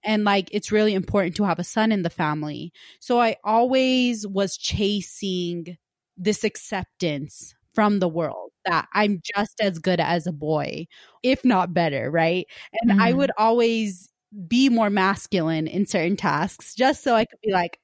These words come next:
Speaker 1: "I'm just as good as a boy." I remember thinking growing up that, you know, in my culture, I wouldn't be allowed to go to school for much longer. I'd be married at a certain time, then I'd wanna have kids. And I was like, "Wait,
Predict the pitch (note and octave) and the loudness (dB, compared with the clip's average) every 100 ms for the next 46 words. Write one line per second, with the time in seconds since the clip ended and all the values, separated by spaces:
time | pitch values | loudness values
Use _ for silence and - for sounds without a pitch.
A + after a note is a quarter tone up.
0 | - B3 B3+ A3+ - F#3 D#3 E3+ D#3 D#3+ | -2 0 2 0 0 -4 -2 -2 -2 -2
1 | G#3+ A3+ F4 G3+ D3 D#3+ - - - _ | -2 2 2 2 -2 -8 -16 -20 -20 _
2 | - A#3+ A#3+ A#3+ A#3 A#3+ B3 A#3+ C4 - | -4 0 2 0 0 2 2 4 2 2
3 | C#4+ C#4+ C4 A#3+ A3 G#3+ G3 G3+ A#3 A3+ | 2 2 0 0 0 0 -2 2 2 2
4 | A3 G3+ F3 G#3 G#3 G3 F#3+ F#3 - G#3 | 2 0 0 -2 -2 0 -2 -6 -6 -2
5 | G3 F#3 - C4+ D4 - B3 G#3+ G3+ F#3+ | 0 -2 -4 -2 -2 -2 0 2 2 0
6 | F#3 - _ - G#3 A3 A3 G3 G3 G3 | -4 -12 _ -2 2 4 2 0 0 2
7 | F3+ F3+ F#3 E3 F#3+ F#3+ F#3 - - A#3+ | 2 0 -6 -2 2 2 2 -2 0 2
8 | G#3+ - G3 G3 F#3 - - G3+ A3 A3 | 2 2 0 2 -2 -2 -2 2 2 2
9 | G3+ G3+ F#3+ F#3+ E3+ F#3+ F#3 G3 G#3+ G#3+ | 2 2 2 -2 -2 -2 0 2 4 4
10 | G3+ G3+ G#3+ F#3+ F3+ G3 F#3 F#3+ F3+ F#3 | 2 0 0 -2 -2 -2 -2 -2 -4 -4
11 | F3 F3 F3+ E3 E3 - C#4 B3+ G#3 F#3 | -4 -2 -2 -2 -8 -2 2 2 2 0
12 | G3+ G3+ G3+ G3+ F#3+ D#4 D#4+ D#3+ | 2 2 2 0 0 2 2 0